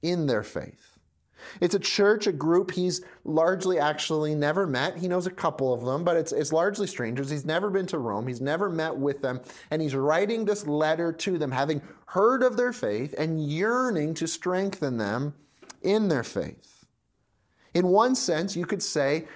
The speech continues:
they've arrived because they, they are followers of Jesus. They've come to know Jesus. They've put their trust in him. They,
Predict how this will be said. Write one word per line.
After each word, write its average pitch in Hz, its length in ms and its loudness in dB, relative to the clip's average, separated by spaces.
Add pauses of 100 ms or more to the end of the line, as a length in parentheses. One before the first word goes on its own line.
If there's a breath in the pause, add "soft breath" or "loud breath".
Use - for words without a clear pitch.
(120 loud breath)
they've 170 160 2
arrived 220 760 2
because 160 400 0
they, 202 220 2
they 170 180 2
are 262 160 6
followers 147 580 2
of 120 80 -4
Jesus. 113 380 -4
They've 165 180 0 (280 loud breath)
come 247 420 0
to 247 140 -4
know 214 280 2
Jesus. 131 380 -2
They've 147 200 -2
put 226 220 2
their 220 140 2
trust 196 480 0
in 160 100 -2
him. 139 300 -2
They, 151 160 2